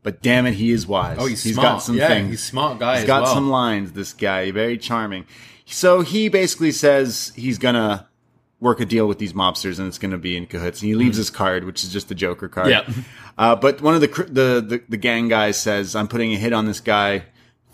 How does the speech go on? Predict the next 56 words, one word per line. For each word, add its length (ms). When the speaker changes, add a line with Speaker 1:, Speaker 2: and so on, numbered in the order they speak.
Speaker 1:
uh, 160
five 280
hundred 260
thou 300
for, 480
for 100
his 120
dead 220
body 320
and 100
a 40
million 400
if 100
you 80
bring 220
him 120
to 120
me 120
alive. 360
I 20
wanna 160
kill 240
this 160
clown." 340
And 80
then 100
the 80
Joker 340
walks 260
out 100
with 100
these 160
grenades, 420
like, 220
"Don't 240
come 160
near 200
me 140
or 200
I'll 100
Speaker 2:
Yeah. 100
Speaker 1:
blow 400
everyone 420
up." 280
Like, 320
just 240
a 40
psycho. 460
Speaker 2:
This 240
is 140
the 80
scene 260
as 140
well 280
where 140
they 460